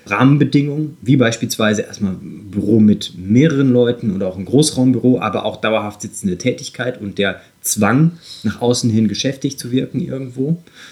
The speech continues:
weil, was du gerade gesagt hast, der Chef einem dann den Vogel zeigen würde, ja, weil das ist auch in den, in den Arbeitgeberköpfen oder in den Chefköpfen nicht so drin, was eigentlich der Unterschied zwischen Geschäftigkeit und Produktivität ist.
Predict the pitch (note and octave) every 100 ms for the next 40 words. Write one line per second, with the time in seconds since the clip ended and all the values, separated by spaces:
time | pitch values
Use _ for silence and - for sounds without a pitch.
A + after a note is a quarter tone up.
0 | - _ F#2 G#2+ G#2+ G#2 - F#2+ F2+ F#2+
1 | G#2 A#2+ G#2+ F#2 - G#2+ - F2+ F2+ F2
2 | E2+ A#2 C3 C3+ B2+ B2 G#2 A#2+ C#3+ G#3
3 | - _ _ - G2 A#2 G#2 G#2 B2+ -
4 | B2 - A#2+ A#2 - - G#2+ G2+ G2 -
5 | _ _ _ _ G#2+ G#2 G2+ F#2 F#2+ G2
6 | F#2+ - G#2 G2 - B2 A#2 - A#2+ -
7 | - A#2+ B2 - G2 F#2+ F#2 F2+ A#2 -
8 | A2 - G2+ G2 G2 G2 F2+ G#2+ C#3+ D3
9 | - A2+ - - - G#2+ A2+ G#2+ A2+ G#2+
10 | G#2+ G#2+ G#2+ - F2 G#2+ G2 G2+ G2+ A#2
11 | A2 G#2+ - G2+ F#2+ - F#2 - F2+ -
12 | G#2+ G#2+ - -